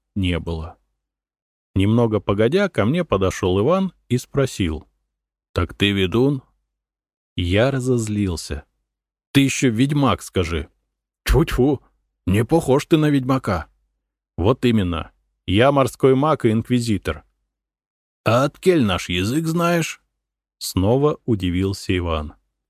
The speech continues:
Все остальные прислушивались к нашему разговору, несмотря на шум волн. "Откель надо, оттуда и знаю.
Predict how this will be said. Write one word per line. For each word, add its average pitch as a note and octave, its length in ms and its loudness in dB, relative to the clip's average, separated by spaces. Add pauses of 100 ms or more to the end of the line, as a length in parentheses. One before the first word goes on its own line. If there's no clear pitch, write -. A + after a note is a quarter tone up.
(240)
Все F#2 300 2
остальные G2+ 680 0
прислушивались A2+ 880 0
к - 100 -8
нашему F#2 440 0
разговору, F2 720 -2 (160)
несмотря F2+ 640 -2
на C#3+ 140 -2
шум G2 420 -2
волн. E2 440 -4 (420)
"Откель D#3+ 420 2
надо, D#3 360 2
оттуда D3 340 0
и F#2+ 80 0
знаю. F2 560 -2